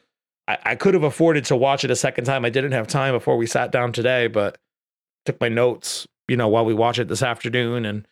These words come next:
there's a lot to, to digest and chew on and think about. I could feel a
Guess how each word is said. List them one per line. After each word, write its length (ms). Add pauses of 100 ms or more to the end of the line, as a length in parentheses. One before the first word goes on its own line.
(580)
there's 160
a 60
lot 300
to, 320
to 100
digest 640
and 220
chew 260
on 200
and 120
think 200
about. 400 (200)
I 60
could 180
feel 200
a 80